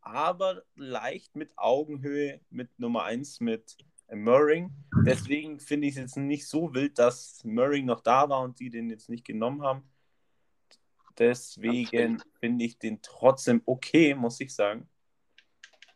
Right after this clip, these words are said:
Speaker 1: Äh, und dann haben sie in Runde drei an Pick achtundsechzig, haben sie dann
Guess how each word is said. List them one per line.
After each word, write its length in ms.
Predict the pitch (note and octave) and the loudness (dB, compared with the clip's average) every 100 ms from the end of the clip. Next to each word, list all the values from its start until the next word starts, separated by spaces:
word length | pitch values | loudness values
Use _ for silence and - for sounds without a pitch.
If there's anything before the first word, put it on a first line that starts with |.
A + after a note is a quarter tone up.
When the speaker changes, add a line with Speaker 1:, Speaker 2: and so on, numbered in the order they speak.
| _ _ _ _ _ | _ _ _ _ _
Speaker 1:
Äh, 600 | A#2 A#2 A#2 A#2 A#2 A#2 A#2 | 2 4 4 2 0 -2 -4
und 1300 | A2+ A#2 A#2 A#2+ A#2+ A#2+ B2 B2+ B2 B2 B2 B2 B2 A#2 | -6 -4 -2 -4 -4 -6 -6 -6 -6 -4 -6 -4 -6 -2
dann 280 | - A2 A2+ | 0 2 0
haben 260 | G#2+ G#2+ A2 | 0 0 -2
sie 160 | A2 G#2+ | -10 -12
in 380 | G2 G#2 G2+ | -10 -12 -10
Runde 640 | E2+ F2+ F#2 G2 G2+ G2 F#2 | -12 -14 -4 -4 -2 -2 2
drei 440 | G2 G2 A2 A2+ | 4 6 6 4
an 200 | G2 G2+ | -4 -12
Pick 260 | - G#2 - - | -16 -18 -20 -14
achtundsechzig, 1080 | G2+ G#2 - G2 F2+ G2+ A2 - C#3+ C#3+ _ _ _ _ _ _ _ | -10 -10 -12 -14 -8 -6 -6 -8 -10 -10 _ _ _ _ _ _ _
haben 580 | A2 A#2+ C3 A2+ C3 A2+ | 4 6 4 0 -6 -8
sie 340 | - A#2+ B2+ | -10 -14 -6
dann 360 | A2+ A2+ A#2 | -4 -2 -4